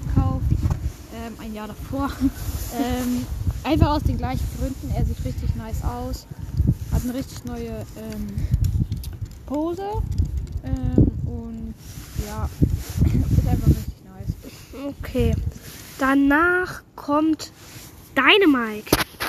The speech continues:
Speaker 2: Bei Dynamike finde ich auf jeden Fall den P S G Mike am besten, weil P S G Mike ist einfach mega geil. Ist auch relativ neu jetzt.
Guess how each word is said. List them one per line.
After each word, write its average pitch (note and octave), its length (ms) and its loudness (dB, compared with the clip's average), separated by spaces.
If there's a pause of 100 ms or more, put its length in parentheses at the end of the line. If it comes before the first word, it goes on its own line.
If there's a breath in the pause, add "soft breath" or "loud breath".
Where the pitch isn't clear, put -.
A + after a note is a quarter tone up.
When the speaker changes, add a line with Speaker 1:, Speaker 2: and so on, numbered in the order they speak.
(280)
Speaker 2:
Bei C4+ 160 4
Dynamike E4+ 720 4
finde D4 240 0
ich C#4 100 -4
auf - 340 -4
jeden D4+ 440 2
Fall B3+ 440 2
den A#3 200 -2
P C#4+ 320 -2
S B3+ 160 -2 (100)
G C4 240 2
Mike D#4 320 0
am D4 140 -2
besten, D4+ 480 -4 (500 loud breath)
weil A#3+ 440 0 (120)
P C4+ 200 2
S - 200 -4
G C4 200 0
Mike B3+ 320 2
ist - 120 0
einfach - 560 -6
mega C#4+ 360 6
geil. B3+ 320 -2 (400 loud breath)
Ist - 100 -8
auch A3 120 -8
relativ C4 380 0
neu B3 200 2
jetzt. F4+ 380 0